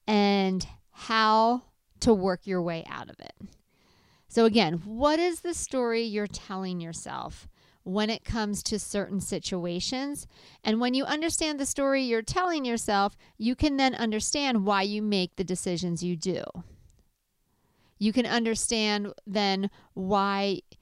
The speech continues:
you follow a certain set of patterns over and over again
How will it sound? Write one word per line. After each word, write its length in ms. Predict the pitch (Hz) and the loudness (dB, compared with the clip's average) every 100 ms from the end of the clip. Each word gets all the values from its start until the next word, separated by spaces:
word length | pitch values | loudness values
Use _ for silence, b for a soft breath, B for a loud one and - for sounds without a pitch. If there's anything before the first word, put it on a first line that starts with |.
| _ | _
you 200 | 196 208 | -2 -2
follow 560 | - 220 202 196 190 - | 0 2 4 4 4 2
a 100 | 185 | 0
certain 420 | - 196 196 185 | -2 -2 -2 -4
set 360 | - 196 180 - | -4 -4 -4 -6
of 140 | 165 | -4
patterns 840 | - 247 226 208 175 165 165 - - b b b - | -4 -2 -2 0 0 -2 -4 -8 -12 b b b 6
over 360 | 220 196 196 | 8 8 4
and 100 | 190 - | 2 4
over 420 | 233 208 185 160 | 4 4 0 -4
again 500 | 156 - - - | -6 -10 -10 -10